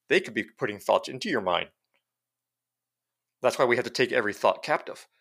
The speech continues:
And it's like they, they now have technology combined with spiritual warfare. So this is like a whole new level for us to la-, wake up and be like, "Is this possible?" Yeah, it is. And we need to wake up to it to realize what their game is so we can battle it.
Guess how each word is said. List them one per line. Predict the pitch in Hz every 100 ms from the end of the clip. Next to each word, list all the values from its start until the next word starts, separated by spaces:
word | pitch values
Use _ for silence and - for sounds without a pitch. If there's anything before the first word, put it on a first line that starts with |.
| _ _ _ _ _ _
And | 135
it's | 120
like | 117
they, | 143 143
they | 131 117 113
now | 123 165
have | - 139 127
technology | - 131 - 123 175 147 127 117
combined | - 113 101 139 160 135
with | 110
spiritual | - 101 92 101
warfare. | 98 92 - - _ -
So | 104
this | 117 135
is | 135
like | 139
a | 117
whole | - 165 190 196 185
new | 180 180
level | 156 160 151 131
for | 127
us | 120 -
to | 104
la-, | 117 123
wake | 131 127
up | 117
and | 107
be | 107
like, | 104 98
"Is | 113 117
this | 127
possible?" | - 123 - 180 180
Yeah, | 202 123 123
it | 123
is. | 101 - - _ _ _ -
And | 110
we | 120
need | 123 120
to | 107
wake | 110 139
up | 170
to | 123
it | 98 - _ _ _ -
to |
realize | 107 113 107 104
what | 104 117
their | 113 104
game | 104 123 156 113
is | 95 95 - _ _ - _ -
so | - 110
we | 101 120
can | 107
battle | 95 110 92
it. | -